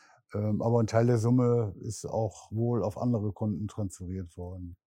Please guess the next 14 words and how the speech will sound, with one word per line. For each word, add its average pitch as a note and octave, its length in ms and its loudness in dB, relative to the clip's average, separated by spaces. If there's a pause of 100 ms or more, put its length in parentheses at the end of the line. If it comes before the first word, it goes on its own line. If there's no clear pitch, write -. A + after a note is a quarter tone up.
(140)
Weiter A#2 380 2
hat B2 160 -4
er A#2 520 0 (320)
einige A2+ 600 0 (440)
Monate B2 500 2
auch G#2 200 -2
vor A#2 400 -4
seinem B2 220 0
Verschwinden A#2+ 800 -2
Generalvollmachten A#2 920 -2
an G#2+ 100 -2
die G#2 60 -4
Kinder B2+ 260 -2
verteilt. C3 640 -6